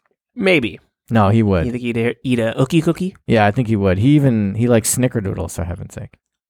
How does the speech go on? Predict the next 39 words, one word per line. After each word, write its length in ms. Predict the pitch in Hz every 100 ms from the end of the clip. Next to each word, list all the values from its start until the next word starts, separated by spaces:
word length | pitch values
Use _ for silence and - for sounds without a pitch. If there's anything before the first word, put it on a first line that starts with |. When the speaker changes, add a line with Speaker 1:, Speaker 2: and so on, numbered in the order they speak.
| -
Speaker 1:
<laughs> 100 | - - - _ _ _ _ - _
What's 160 | 151 -
wrong 120 | 165
with 80 | 151
snickerdoodles? 300 | - 190 127
Speaker 2:
Uh, 340 | 127 123 117 123
I 40 |
actually 300 | 120 117 104
really 220 | 98 90
like 200 | 87 87
Speaker 1:
They're, 240 | - 117 131
Speaker 2:
snickerdoodles. 440 | 107 - 104 110
Speaker 1:
they're 240 | 139 139
do-, 160 | 127 135
so 200 | - 160
delicious. 460 | 147 143 160 180 -
Speaker 2:
I, 60 |
I 40 | 143
bet 200 | 151 143
that 160 | 139
son 160 | - 135
of 40 | 127
a 60 |
bitch 200 | 120 127 127
would 100 | 110
eat 120 | 98
an 100 | 95
oatmeal 360 | 95 101 107 107
raisin. 420 | 95 87 90 90 _ _ _ -
Speaker 1:
Uh, 40 |
I 400 | 113 110 110 113
don't 100 | 110
know 100 | 107 104
about 140 | 98
that. 300 | 104 101 -
Speaker 2:
I 60 | 110
bet 180 | 117 131
he 80 | 147
would. 340 | 170 202 160